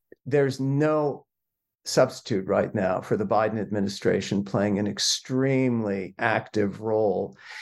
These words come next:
in trying to create space for these moderates to get together.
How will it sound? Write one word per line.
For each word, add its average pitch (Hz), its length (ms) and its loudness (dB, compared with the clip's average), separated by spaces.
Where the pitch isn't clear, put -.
in 120 200 2
trying 127 500 0
to 110 140 -10
create 110 520 -2
space - 600 -2
for 110 160 0
these 98 280 -2
moderates 101 580 0
to 101 120 -6
get 92 260 2
together. 92 600 -2